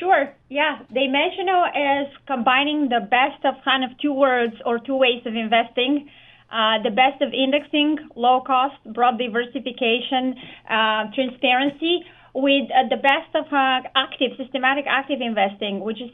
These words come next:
pursuit of premiums and a daily flexible, uh, implementation process.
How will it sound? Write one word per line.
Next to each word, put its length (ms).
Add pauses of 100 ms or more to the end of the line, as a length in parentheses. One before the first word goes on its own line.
pursuit 360
of 160
premiums 460 (260)
and 440
a 120
daily 500
flexible, 720 (320)
uh, 180
implementation 800
process. 380